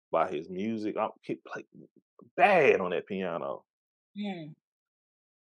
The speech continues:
Speaker 1: 'Cause see, all these things. But one thing you know, people are so dismissive, but the black church is us.
Speaker 2: Mm-hmm.
Speaker 1: You, it's like you can run away from home. Home still gonna be there.
Speaker 2: Yeah.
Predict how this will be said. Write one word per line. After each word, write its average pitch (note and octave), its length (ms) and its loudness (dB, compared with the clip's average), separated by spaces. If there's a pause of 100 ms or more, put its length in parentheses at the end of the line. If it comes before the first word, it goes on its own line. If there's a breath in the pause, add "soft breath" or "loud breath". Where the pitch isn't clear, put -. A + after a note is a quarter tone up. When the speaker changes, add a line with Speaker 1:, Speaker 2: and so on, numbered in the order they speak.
(180)
Speaker 1:
'Cause G#2+ 160 -2
see, C#3 200 -4
all D#3 360 6
these C3+ 180 -4
things. E2+ 640 -10 (840)
But F#2+ 120 0
one C3 260 0
thing B2 180 -2
you A2+ 140 -4
know, C3 240 2
people A2 300 -6
are - 20 -6
so G2+ 160 -2
dismissive, G2 480 -10
but - 120 -8
the G2+ 60 -10
black G2 320 -4
church - 400 -8 (540)
is F#2 240 -4 (120)
us. - 640 -6 (1300)
Speaker 2:
Mm-hmm. D#3 300 -14 (400)
Speaker 1:
You, A2+ 100 -2
it's B2 180 2
like A2 200 8
you C#3 100 -6
can G#2 100 0
run A2 220 2
away G#2+ 180 2
from F2+ 180 -8
home. G2+ 380 -4 (400)
Home B2+ 240 4
still A2 200 0
gonna F2 120 2
be E2+ 140 -6
there. - 200 -10 (1300)
Speaker 2:
Yeah. D#3+ 360 -4